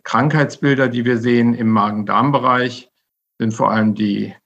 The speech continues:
gastrointestinalen Ulkuserkrankungen, also klassischerweise Magengeschwür, Zwölffingerdarmgeschwür,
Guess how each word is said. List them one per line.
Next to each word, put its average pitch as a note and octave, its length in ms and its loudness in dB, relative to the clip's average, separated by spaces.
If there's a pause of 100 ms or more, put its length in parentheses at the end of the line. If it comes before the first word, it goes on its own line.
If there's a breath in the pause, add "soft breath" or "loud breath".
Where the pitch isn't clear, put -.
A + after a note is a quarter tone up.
(140)
gastrointestinalen A2 1400 -2
Ulkuserkrankungen, A#2 1040 0
also G2+ 300 -6
klassischerweise G#2 680 -2
Magengeschwür, A2 600 0
Zwölffingerdarmgeschwür, A#2+ 1400 -2